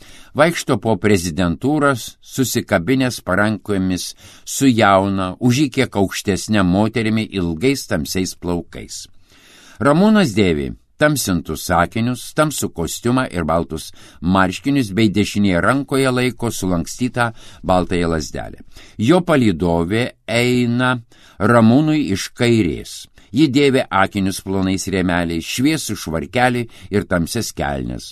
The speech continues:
Ramūnas šiek tiek šypsosi, nuleidęs galvą,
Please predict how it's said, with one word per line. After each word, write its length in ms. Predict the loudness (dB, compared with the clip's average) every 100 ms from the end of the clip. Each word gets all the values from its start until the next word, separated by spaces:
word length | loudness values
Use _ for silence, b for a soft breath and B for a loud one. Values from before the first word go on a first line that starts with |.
| -16
Ramūnas 580 | -2 2 2 2 0 -2
šiek 240 | -2 -2
tiek 240 | -2 -6 -6
šypsosi, 720 | -4 0 0 0 -6 -4 -6 B B B
nuleidęs 560 | 0 2 2 0 -2 0
galvą, 460 | 2 2 2 -2